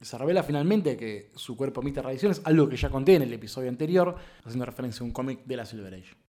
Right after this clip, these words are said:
Por otro lado, descubrimos en un nombre de una de las nuevas encarnaciones de Crazy Jane, que es Silver Tongue, esta personalidad que tiene el poder de largar palabras plateadas que se convierten en dagas. De hecho, de esa manera asesina a Von Fuchs diciéndole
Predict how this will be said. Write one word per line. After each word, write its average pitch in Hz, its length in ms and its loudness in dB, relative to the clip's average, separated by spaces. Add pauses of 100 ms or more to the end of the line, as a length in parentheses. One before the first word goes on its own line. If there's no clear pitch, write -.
Por 151 140 0
otro 160 160 -4
lado, 214 460 4
descubrimos 151 600 -2
en 127 140 -2
un 139 240 -2
nombre 151 320 0
de 120 80 -4
una 123 100 -4
de 123 60 -4
las 117 160 -8
nuevas 147 640 0 (460)
encarnaciones 123 680 -8
de 110 480 -8
Crazy 127 180 -8
Jane, 202 160 0
que 151 80 -4
es 117 60 -6
Silver 160 360 -4
Tongue, 156 300 -4
esta 135 200 -6
personalidad 131 400 0
que 147 80 0
tiene 127 200 -2
el 117 200 -6
poder 147 440 2
de 117 260 -8 (260)
largar 127 500 -8
palabras 123 640 -6 (360)
plateadas 127 460 -4
que 120 100 -12
se 117 80 -12
convierten 117 320 -10
en 120 100 -8
dagas. 160 300 -2
De 135 60 -8
hecho, 127 180 -8
de 127 80 -8
esa 123 140 -8
manera 123 500 -6 (100)
asesina 135 640 -2 (380)
a 127 80 -8
Von 127 140 -2
Fuchs 156 260 -6
diciéndole 131 600 -4